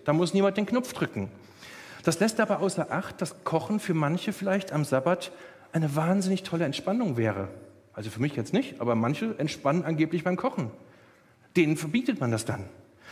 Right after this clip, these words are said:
Schon zu Jesu Zeiten führte das zu Diskussionen, ob Jesus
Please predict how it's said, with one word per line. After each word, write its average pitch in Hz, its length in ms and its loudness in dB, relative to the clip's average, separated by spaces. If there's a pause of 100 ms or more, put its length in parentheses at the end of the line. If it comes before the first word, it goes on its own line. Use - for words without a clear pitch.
(400)
Schon 233 200 4
zu 233 100 0
Jesu 285 320 4
Zeiten 233 480 2
führte 226 280 0
das 208 300 0
zu 196 240 2 (240)
Diskussionen, 185 880 2 (140)
ob - 240 -2 (180)
Jesus 254 600 2